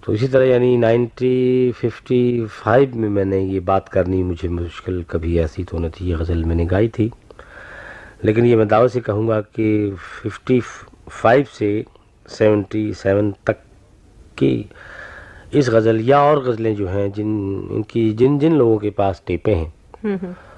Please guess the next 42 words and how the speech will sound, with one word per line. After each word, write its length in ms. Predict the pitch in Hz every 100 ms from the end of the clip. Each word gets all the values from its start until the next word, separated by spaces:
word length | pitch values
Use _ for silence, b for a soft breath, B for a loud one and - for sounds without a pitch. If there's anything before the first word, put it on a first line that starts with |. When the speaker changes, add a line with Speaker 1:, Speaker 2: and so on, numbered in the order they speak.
| B B B B B B - -
Speaker 1:
تو 120 | 107
یہ 480 | 107 123 135 120 107
آپس 340 | 104 - -
میں 160 | 107 104
اگر 180 | 98 98
وہ 160 | 95
ان 460 | 95 92 90 90 92
کو 180 | 87 95
سنے 400 | - 127 131 120
دے 440 | 101 104 98 87 85 85
باقاعدگی 460 | 87 - 95 98 110
سے 160 | -
ملا 260 | 87 87 104
کر 160 | - 78 - B B B B
تو 120 | -
ان 120 | 120 117
میں 100 | 113
فرق 300 | 101 98 90
معلوم 260 | 80 76
ہو 60 | 73
جائے 260 | 76 73
گا 160 | 76 78 - -
کہ 200 | 90 85 87 - - - -
اس 200 | 110 -
میں 80 |
فرق 280 | 92 107 -
ڈالتا 320 | 87 80 -
ہوں 120 | 82 80
میں 200 | 82 82 82 -
بہلاووں 460 | 87 80 82 90
میں۔ 180 | 82 78 - B B B B B B -
تو 100 | 95
اس 200 | 107 -
کا 140 | 131
نتیجہ 340 | 120 104 113 120
یہ 220 | 113 120
ہے 180 | 113 110
کہ 360 | - 110 110 127
اس 160 | 135
طرح 300 | - 123 120 110
گانے 280 | 95 107 107
سے 460 | - 98 95 98